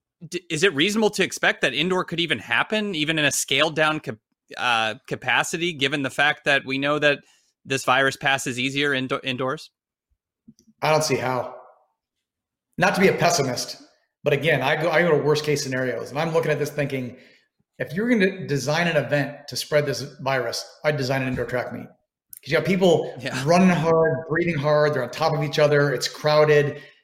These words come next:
Speaker 2: Um, everybody gets that indoor hack and cough. Well, you are just confident in, you know, projecting all kinds of stuff into the air that's then recirculated. Um,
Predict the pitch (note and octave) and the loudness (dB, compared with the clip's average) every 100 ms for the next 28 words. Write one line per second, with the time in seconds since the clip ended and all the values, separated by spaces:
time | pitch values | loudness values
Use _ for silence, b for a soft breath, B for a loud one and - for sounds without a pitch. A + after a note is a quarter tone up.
0 | B C3+ C3 C3 - F3 F3+ F#3+ E3+ D#3+ | B -6 -6 -6 -4 -2 0 2 0 0
1 | E3 E3 D3 - E3+ E3+ C#3+ C3+ D3 D#3+ | -2 0 -2 -2 0 2 2 2 0 0
2 | C#3 - C3+ D#3+ F#3 - _ _ - C#3+ | -6 -6 -4 -4 -6 -12 _ _ -10 0
3 | F#3 D#3+ C#3 - - D#3+ F3 E3 C#3+ B2 | 2 2 0 -6 -4 0 0 0 -2 -4
4 | - - C#3+ C3+ D3 D#3 C3 B2+ - - | -14 -8 -6 -6 -6 -4 -2 -2 -8 -6
5 | D3 - E3+ F3 D3 C#3+ E3 - D3+ D3+ | -6 0 0 2 0 2 2 2 0 0
6 | B2+ - C3 C3+ A#2+ B2+ B2+ A2+ - B | 0 -2 -2 -2 0 0 0 -2 -8 B
7 | B - D3 F3 D#3 D3+ - E3 D3 B2 | B -4 -2 2 2 2 0 0 0 -2
8 | A2+ - _ _ _ _ _ - C3+ B2+ | -4 -10 _ _ _ _ _ -4 0 0
9 | B2 B2 | -2 -4